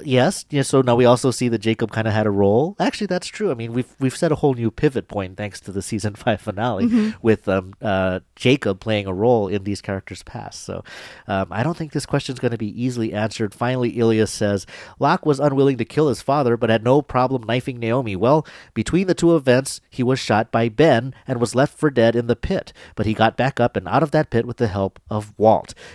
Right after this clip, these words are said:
Speaker 1: If there was one moment where a second Locke appeared, it must have been then. If you guys remember, we thought he was a goner when we saw that episode where Ben shot him,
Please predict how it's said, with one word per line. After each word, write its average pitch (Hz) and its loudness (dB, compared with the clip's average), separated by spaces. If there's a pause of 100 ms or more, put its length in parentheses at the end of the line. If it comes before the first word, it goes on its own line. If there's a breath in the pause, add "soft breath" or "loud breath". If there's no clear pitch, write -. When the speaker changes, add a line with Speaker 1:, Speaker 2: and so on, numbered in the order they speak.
Speaker 1:
If 139 -4
there 127 2
was 117 4
one 180 2
moment 180 2
where 113 0
a 113 2
second 185 -4
Locke 143 4
appeared, 113 -4 (220 loud breath)
it 170 -2
must 117 -2
have 131 -2
been 151 0
then. 135 2 (220 loud breath)
If 110 -6
you 120 0
guys 131 4
remember, 131 -2
we 131 -2
thought 127 0
he 127 -2
was 120 2
a 117 2
goner 127 -2
when 98 -4
we 101 -8
saw 107 -2
that 101 0
episode 101 -2
where 92 0
Ben 131 2
shot 131 0
him, 135 -6